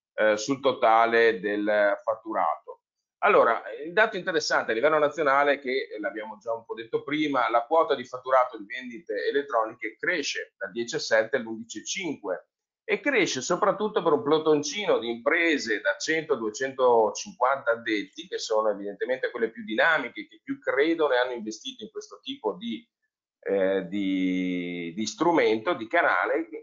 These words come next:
tra le quali la percentuale appunto aumenta da quindici e nove al diciotto e tre per cento.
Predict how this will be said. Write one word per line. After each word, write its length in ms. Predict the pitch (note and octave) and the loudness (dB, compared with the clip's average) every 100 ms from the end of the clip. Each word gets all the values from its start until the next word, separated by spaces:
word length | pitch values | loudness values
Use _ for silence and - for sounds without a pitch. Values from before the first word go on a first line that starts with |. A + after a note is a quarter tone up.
| - _ _ | -18 _ _
tra 140 | - F3+ | -2 0
le 140 | A3+ | 2
quali 280 | - A#2+ D#3 | 4 4 4
la 120 | C3 | 2
percentuale 640 | C#3 C3+ F3 F3 C3 A2 | 0 -4 -6 2 4 4
appunto 260 | B2+ B2 A#2+ | 2 0 -2
aumenta 280 | D#3 A#2+ B2+ | 0 0 -2
da 160 | C3 | -6
quindici 340 | - F#3 C3 - | -6 -10 -8 -4
e 60 | |
nove 180 | A#2 A#2 | 0 0
al 60 | C#3 | 0
diciotto 380 | D#3+ G#2 - G#2 | -6 -8 -4 -6
e 80 | G2+ | -2
tre 180 | G2 | -4
per 160 | - G2+ | -2 -8
cento. 380 | - - - | -10 -18 -20